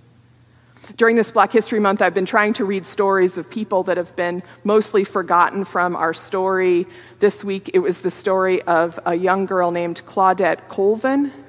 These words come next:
who at the age of fifteen refused to give up a seat on a bus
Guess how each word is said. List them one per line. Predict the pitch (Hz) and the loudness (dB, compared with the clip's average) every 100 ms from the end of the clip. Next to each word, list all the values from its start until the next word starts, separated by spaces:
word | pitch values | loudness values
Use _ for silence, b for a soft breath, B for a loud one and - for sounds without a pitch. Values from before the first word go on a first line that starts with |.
| - | -4
who | 208 | 0
at | 196 | 0
the | 202 - | 0 0
age | 226 202 | 0 0
of | 185 | -2
fifteen | - - 262 - - 226 233 277 339 - B B B | -4 -2 -2 -4 -6 -2 -2 -2 -4 -8 B B B
refused | 196 - 262 294 277 - | -2 2 0 2 0 -4
to | 226 | -2
give | 233 233 | 0 4
up | 233 226 190 | 4 2 -4
a | |
seat | - - 247 - | -8 -4 -4 -4
on | 180 185 | -4 -4
a | 170 | 0
bus | 190 240 294 - - | 2 2 2 -8 -18